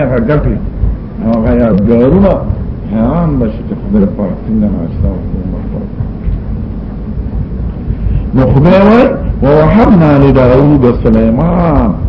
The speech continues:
موږ بخلو داود ته سلیمان. دا د خدای ورکړه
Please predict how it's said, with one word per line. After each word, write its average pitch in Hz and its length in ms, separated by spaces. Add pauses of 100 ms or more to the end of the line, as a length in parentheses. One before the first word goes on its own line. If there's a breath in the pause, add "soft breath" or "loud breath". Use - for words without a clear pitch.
(340)
موږ 143 160 (120)
بخلو 160 520
داود 117 600
ته 107 100 (100)
سلیمان. 95 540 (2000)
دا 180 200
د 175 120
خدای 165 340
ورکړه 127 500